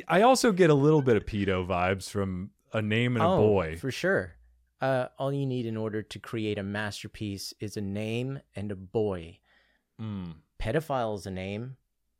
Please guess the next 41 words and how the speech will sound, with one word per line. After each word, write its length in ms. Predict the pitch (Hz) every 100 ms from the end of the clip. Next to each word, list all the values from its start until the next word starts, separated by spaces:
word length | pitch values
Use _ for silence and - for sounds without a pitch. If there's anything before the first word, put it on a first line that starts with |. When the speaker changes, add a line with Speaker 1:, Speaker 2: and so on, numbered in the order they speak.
| _ _ _ _ -
Speaker 1:
And 160 | 110
a 40 | 107
boy 380 | 104 120 143 151
is 200 | 143 131
the 80 | 131
game. 440 | 147 175 82 78 _ -
Speaker 2:
That's 260 | 127 127
right. 260 | 131 104 92 - _
Speaker 1:
<laughs> 120 | _
That's, 400 | 135 - 180 -
Speaker 2:
That's 400 | 220 135 139 -
right, 260 | 160 143
Stefan. 480 | - 135 120 127 120
You 100 | 123
got 240 | 139 135 147
Speaker 1:
it's, 180 | 98 -
Speaker 2:
it. 100 | -
Speaker 1:
it's 240 | 196 -
not 280 | 240 - 320
a 60 | 294
good 260 | 269 320
game, 320 | 185 185 170 165
Speaker 2:
<laughs> 0 |
No. 300 | 147 131 135 - -
Speaker 1:
but 120 | 285
it's 240 | 202 -
a 60 | 220
game. 340 | 175 175 123
Speaker 2:
No, 160 | 127 117
it's 300 | 135 123 -
a, 40 | 139
it's 200 | 127 120
a 60 | 143
game 400 | 123 147 160 143
the 220 | - 135 131
pedophiles 560 | 151 147 147 143 139 104
like 280 | 101 151 -
to 80 |
play. 380 | 180 180 254 139 - _ _ _ _ _ _ _ _ _
Speaker 1:
That's 220 | 92 -
right. 260 | 101 110